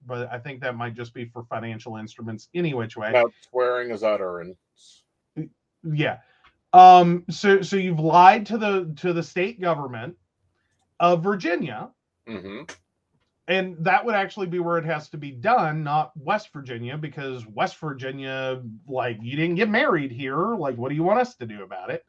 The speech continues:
Speaker 2: Right.
Speaker 1: You have to go to Virginia and go, "I lied to you, Virginia, about my age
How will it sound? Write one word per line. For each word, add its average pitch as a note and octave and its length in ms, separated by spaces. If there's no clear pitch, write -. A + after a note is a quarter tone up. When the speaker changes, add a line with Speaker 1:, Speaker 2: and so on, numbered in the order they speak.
Speaker 2:
Right. A#2 220
Speaker 1:
You E3 120
have F#3+ 280
to G3 60
go G#3 180
to A#3+ 100
Virginia C4+ 560
and F3 140
go, D#3 280
"I C#3+ 160
lied D#3 480
to A#3+ 120
you, A#3 420
Virginia, E3+ 760
about C#3+ 340
my G#3+ 300
age E3+ 640